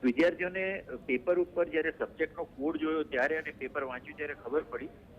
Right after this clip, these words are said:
કે આ પેપર તેમનું પેપર નથી, કારણ કે આ બેઝિક મેથ્સનું પેપર છે અને તેઓ સ્ટાન્ડર્ડ મેથ્સના વિદ્યાર્થીઓ છે.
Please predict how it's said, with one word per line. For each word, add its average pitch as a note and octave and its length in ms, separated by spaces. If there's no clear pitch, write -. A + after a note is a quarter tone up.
કે D3 80
આ C#3+ 100
પેપર - 360
તેમનું C#3 460
પેપર D3+ 280
નથી, C#3+ 300
કારણ C3+ 200
કે D3 140
આ C#3+ 40
બેઝિક C#3+ 560
મેથ્સનું C#3+ 340
પેપર C#3 260
છે F#3+ 120
અને F3 180
તેઓ D3+ 400
સ્ટાન્ડર્ડ C#3 380
મેથ્સના C#3+ 400
વિદ્યાર્થીઓ A#2+ 560
છે. - 140